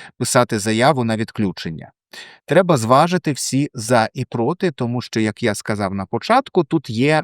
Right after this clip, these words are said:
певні нюанси, і тому кожен вирішує для себе сам. Адже, е, перш ніж зважитися на відключення газу, врахуйте такий момент.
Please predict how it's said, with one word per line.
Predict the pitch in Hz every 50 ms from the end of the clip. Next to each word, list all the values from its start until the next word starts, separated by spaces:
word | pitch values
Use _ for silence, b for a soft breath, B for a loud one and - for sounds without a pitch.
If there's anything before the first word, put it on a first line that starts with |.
| - _
певні | - 131 131 123 110 123 123 120 113 - _
нюанси, | - 127 131 135 131 123 113 95 90 87 - - 107 104
і |
тому | 104 - 113 113 120 143 156 165 151 B B B B B B B _ _
кожен | - - 151 165 180 180 151
вирішує | 117 117 110 110 107 117 - - - 139 117
для | 117 113 107
себе | - - 101 92 95 104
сам. | - - - 82 73 - - _ _ _ _ _ _ B B B B B B B B B B B -
Адже, | - 123 117 110 107 101 113 123 123 123 120 120 110 - -
е, | 120 117 117 113 113 113 113 107 -
перш | - 156 151 123 - -
ніж | 139 123 110
зважитися | 104 117 117 139 127 113 101 107 101 - 110 - - - 98
на | 104 113 117
відключення | 120 120 - - 131 127 117 - - 104 107 107
газу, | 101 127 170 214 208 156 127 107 101 -
врахуйте | - 110 120 139 123 - - 156 165 185 - - 175 156 160 170 - _ _ _ _
такий | - 123 - - 135 123
момент. | 117 110 98 87 73 64